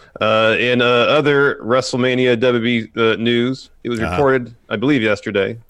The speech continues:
Speaker 1: by Wrestling Observer that both Dana Brooke and Rey Mysterio had been quarantined and therefore off the WrestleMania card.
Speaker 2: Uh-oh.
Speaker 1: Uh, now, now Wade Keller of P W Torch reporting that a third unnamed W W E superstar is also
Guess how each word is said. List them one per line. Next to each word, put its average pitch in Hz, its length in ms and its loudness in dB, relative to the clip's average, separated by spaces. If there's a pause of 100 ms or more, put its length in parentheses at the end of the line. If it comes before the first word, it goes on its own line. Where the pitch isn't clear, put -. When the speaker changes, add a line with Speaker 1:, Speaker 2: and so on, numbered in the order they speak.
Speaker 1:
by 92 100 -4
Wrestling 98 340 -2
Observer 90 460 -6 (400)
that 87 120 -6
both 90 240 -2
Dana 107 220 -2
Brooke 101 300 -2
and 87 100 -8
Rey 104 160 0
Mysterio 110 580 -2 (380)
had 95 120 0
been 104 200 -2
quarantined 139 680 0
and 113 140 0
therefore 139 460 2
off 175 240 2
the 123 60 -8
WrestleMania 92 600 -6
card. 120 440 0
Speaker 2:
Uh-oh. 104 420 -2 (180)
Speaker 1:
Uh, 98 280 -2
now, 107 360 -4
now 101 200 -4
Wade 104 260 -4
Keller 110 340 -2
of 92 300 -10
P 120 140 -8
W 92 260 -4
Torch 113 380 -6
reporting 98 380 -10
that 87 120 -6
a - 40 -12
third 139 540 0 (120)
unnamed 127 720 -2
W 92 180 -4
W 90 80 -10
E 85 40 -10
superstar 87 600 -8
is 85 80 -10
also 101 500 -4